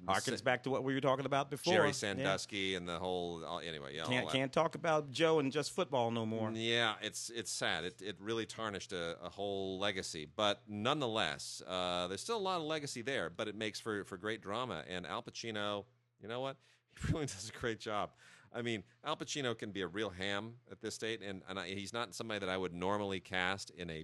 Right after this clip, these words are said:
Speaker 2: biographical role, like, can Al become this person? He does. He's
Speaker 1: He, he,
Speaker 2: straight up Paterno.
Speaker 1: he's done it twice now 'cause he did it
Speaker 2: Nails it.
Speaker 1: playing Kevorkian too.
Speaker 2: Oh,
Speaker 1: in
Speaker 2: that's
Speaker 1: that
Speaker 2: right.
Speaker 1: H B O
Speaker 2: That's
Speaker 1: movie.
Speaker 2: right.
Speaker 1: And,
Speaker 2: Sure
Speaker 1: and, and
Speaker 2: did.
Speaker 1: frankly, I think that that's when Al gets, gets contained a little bit, 'cause, you know, Al will go,
Speaker 2: Yeah.
Speaker 1: "Oh, oh, yeah,
Speaker 2: Yeah.
Speaker 1: yeah, yeah," but,
Speaker 2: Gets
Speaker 1: but,
Speaker 2: very broad.
Speaker 1: eh, but, but, uh, when he has to play a guy,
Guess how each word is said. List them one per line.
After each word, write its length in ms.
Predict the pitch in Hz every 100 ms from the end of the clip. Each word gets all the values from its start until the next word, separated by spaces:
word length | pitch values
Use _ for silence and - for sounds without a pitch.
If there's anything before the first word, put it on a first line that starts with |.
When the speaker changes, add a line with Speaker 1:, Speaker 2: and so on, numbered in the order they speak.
| 73
Speaker 2:
biographical 760 | 78 80 76 78 80 104 101 101
role, 320 | 98 95 101
like, 200 | 90 80
can 160 | - 78
Al 320 | 73 87 90 85
become 540 | 92 82 92 90 92
this 180 | 87 85
person? 460 | - 95 98 147 135 135 - _ _
He 80 | 127
does. 360 | 123 156 233 -
He's 140 | 123
Speaker 1:
He, 60 | 185
he, 80 | 190
Speaker 2:
straight 300 | - 170 170
up 80 | -
Paterno. 400 | - 180 208 98
Speaker 1:
he's 100 | 196
done 100 | 277
it 80 | 220
twice 340 | 214 208 170
now 140 | 139 117
'cause 120 | 131
he 60 | 123
did 120 | 123
it 60 | 190
Speaker 2:
Nails 160 | 208
it. 20 |
Speaker 1:
playing 240 | 175 165 151
Kevorkian 600 | 127 135 151 143 120 110
too. 180 | - 98 - _ _ _
Speaker 2:
Oh, 60 | 104
Speaker 1:
in 100 | 120
Speaker 2:
that's 120 | 117
Speaker 1:
that 80 | 113
Speaker 2:
right. 120 | 113
Speaker 1:
H 60 | 117
B 120 | 113
O 80 | 147
Speaker 2:
That's 160 | 120
Speaker 1:
movie. 100 | 87
Speaker 2:
right. 160 | 95 104
Speaker 1:
And, 120 | 139 160
Speaker 2:
Sure 100 | 160
Speaker 1:
and, 100 | 165
and 80 |
Speaker 2:
did. 80 | 151
Speaker 1:
frankly, 340 | 151 208 214 160
I 80 |
think 240 | 147 185 180
that 140 | 143
that's 240 | 156 175 165
when 160 | 139 -
Al 280 | 139 135
gets, 240 | 127 135 -
gets 240 | 123 131
contained 580 | - 110 - 208 240 185
a 60 | 113
little 200 | 98 90
bit, 120 | 101
'cause, 120 | 175
you 60 | 131
know, 80 |
Al 200 | 104 170
will 60 | 139
go, 80 | 113
Speaker 2:
Yeah. 220 | 117 185
Speaker 1:
"Oh, 400 | 302 240 254 165 262
oh, 180 | 294 151
yeah, 120 | 269
Speaker 2:
Yeah. 180 | 269 98
Speaker 1:
yeah, 200 | 240 240
yeah," 100 | 175
but, 140 | 113 120
Speaker 2:
Gets 140 | 120
Speaker 1:
but, 40 | 120
Speaker 2:
very 100 | 113
broad. 320 | 107 107 92
Speaker 1:
eh, 100 | 147 120
but, 220 | 123 104
but, 300 | 120 120 110
uh, 180 | 120 113
when 160 | 131
he 100 | 135
has 220 | 135 160 -
to 100 | 156
play 240 | - 185
a 40 | 160
guy, 520 | 151 196 87 90